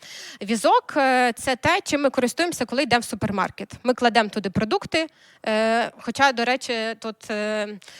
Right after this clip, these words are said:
е, я дивлюсь на Сашка і пам'ятаю, в нього колись була фотографія, де його донечка була у візку, і тоді можна було би сказати, що людина у візку,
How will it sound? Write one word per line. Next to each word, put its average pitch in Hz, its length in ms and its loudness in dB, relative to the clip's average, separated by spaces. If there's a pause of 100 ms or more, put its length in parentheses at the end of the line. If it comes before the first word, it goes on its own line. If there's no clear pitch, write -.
(340)
е, 214 120 -4
я 214 100 -2
дивлюсь 233 320 -2
на 220 260 0
Сашка 262 360 0
і 262 40 0
пам'ятаю, 220 380 -2
в 214 40 -8
нього 240 220 -2
колись 220 240 -4
була 208 240 -2
фотографія, 226 680 -2
де 214 360 0
його 214 520 0
донечка 233 500 -2
була 208 260 0
у 202 60 2
візку, 254 520 -6
і 220 100 -6
тоді 226 220 0
можна 247 340 2
було 208 200 0
би 202 100 -4
сказати, 214 520 2
що 220 380 0
людина 226 360 2
у 220 100 0
візку, 269 440 0